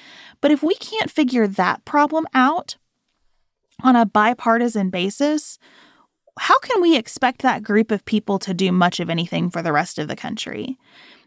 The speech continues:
And I believe that they can do it. We just have to get out. I mean, the conflict that we've interposed on this of, like, Democrats are scaredy cats and Republicans are cowboys,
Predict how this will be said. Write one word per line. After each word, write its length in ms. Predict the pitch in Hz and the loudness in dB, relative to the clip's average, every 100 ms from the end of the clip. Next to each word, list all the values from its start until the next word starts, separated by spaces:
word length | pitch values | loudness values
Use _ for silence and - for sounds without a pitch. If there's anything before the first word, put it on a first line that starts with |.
| - | -2
And 160 | 285 | 0
I 120 | 330 427 | 2 0
believe 420 | 403 285 277 294 | 0 2 0 0
that 160 | 311 | 0
they 160 | 269 226 | 0 -2
can 400 | - 233 240 233 | 2 2 4 4
do 200 | 220 190 | 2 2
it. 380 | 262 349 - - _ _ - _ _ _ _ | 2 0 -6 -20 _ _ -20 _ _ _ _
We 160 | 214 294 | 4 4
just 220 | 370 - | 2 0
have 200 | 294 285 | -2 0
to 100 | 254 | 0
get 160 | 214 208 | 2 2
out. 240 | 214 226 | 2 2
I 60 | 226 | 4
mean, 260 | 220 214 226 _ _ _ - | 4 4 -2 _ _ _ 0
the 140 | 226 | 0
conflict 540 | 226 - 294 311 339 - | 0 0 0 2 -2 -2
that 100 | - | -2
we've 160 | 233 | 0
interposed 560 | 233 220 220 226 233 226 | 2 2 2 2 2 0
on 140 | 190 | -2
this 200 | 180 175 | -2 -4
of, 120 | 185 | -4
like, 260 | 190 160 156 _ - _ | 0 0 -2 _ -20 _
Democrats 480 | 202 214 226 220 208 | 2 2 2 0 -2
are 40 | |
scaredy 500 | 196 - - 196 220 | -8 -6 0 2 2
cats 360 | 220 180 160 - | 0 0 -2 -2
and 120 | 175 | -4
Republicans 640 | 180 - 196 208 196 180 175 | -4 0 0 0 -2 -2 -2
are 120 | 156 | -6
cowboys, 760 | - - 202 202 165 143 143 | -4 0 2 2 0 -2 -4